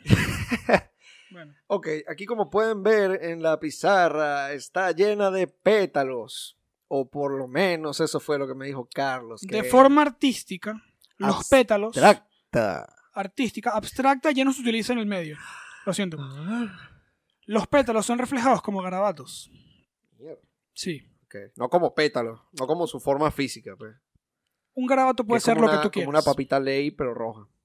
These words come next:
Speaker 2: Un garabato puede ser lo que tú quieras si lo ves con los ojos indicados. <laughs> No, no,
Speaker 1: Ah.
Speaker 2: no. Ok, segundo episodio,
Speaker 1: Seg-
Speaker 2: quinto set.
Speaker 1: Segundo episodio, quinto set, dos por cinco.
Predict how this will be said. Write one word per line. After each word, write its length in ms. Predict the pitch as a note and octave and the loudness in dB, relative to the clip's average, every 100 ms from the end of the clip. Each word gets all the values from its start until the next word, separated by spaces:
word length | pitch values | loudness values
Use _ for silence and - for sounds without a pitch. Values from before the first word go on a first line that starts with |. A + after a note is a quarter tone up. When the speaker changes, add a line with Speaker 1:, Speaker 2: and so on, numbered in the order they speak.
| _ _ | _ _
Speaker 2:
Un 140 | A#3+ | -4
garabato 360 | A3+ A3 G3+ G3+ | 0 0 0 -2
puede 160 | G#3+ G3+ | -2 -2
ser 180 | G#3+ | -2
lo 80 | G3+ | -4
que 80 | F3 | -6
tú 120 | F3 | -8
quieras 440 | G#3 A3 A3+ - _ | -8 -8 -10 -16 _
si 180 | - F3+ | -8 -6
lo 120 | F3 | -4
ves 120 | G3 | -4
con 140 | - | -6
los 160 | F#3 - | -8 -6
ojos 140 | F3+ | -8
indicados. 580 | F#3 E3 - - - - _ _ _ _ _ _ _ _ _ _ _ _ _ _ _ _ _ _ _ _ _ _ _ _ _ | -8 -10 -14 -18 -20 -20 _ _ _ _ _ _ _ _ _ _ _ _ _ _ _ _ _ _ _ _ _ _ _ _ _
<laughs> 1000 | A#4 A4 - - - - - - - - _ - F4 - - G4 F4+ - | -8 -8 -10 -8 -6 -6 -2 -2 -2 -12 _ -16 -16 -18 -18 -12 -12 -8
No, 200 | B3+ A#3+ | -8 -8
no, 120 | A3 F#3+ | -10 -10
Speaker 1:
Ah. 120 | D3 | -12
Speaker 2:
no. 160 | G#3 F3 - _ _ _ _ _ _ _ _ | -8 -8 -10 _ _ _ _ _ _ _ _
Ok, 180 | F#3+ F#3+ G3+ | -10 -6 -4
segundo 380 | - G3+ A#3 A#3+ | 0 4 8 8
episodio, 480 | G3+ A3 A3 A#3+ B3 | 6 4 6 8 6
Speaker 1:
Seg- 100 | - | 4
Speaker 2:
quinto 380 | G#3+ G#3+ G3+ | 0 2 0
set. 320 | - B3+ B3+ B3+ | 2 4 4 2
Speaker 1:
Segundo 320 | D3 D#3+ F3+ | -4 -4 -4
episodio, 440 | E3+ - F#3 F#3 | -4 -4 -2 -4
quinto 360 | - D#3 D3+ E3 | -6 -12 -6 -6
set, 360 | - G3 G3 F#3+ | -4 -4 -4 -4
dos 220 | D3 D3 C#3+ | 0 0 0
por 180 | D3 | -4
cinco. 540 | C3+ E3 E3+ F3+ F3 | -4 -8 -10 -10 -12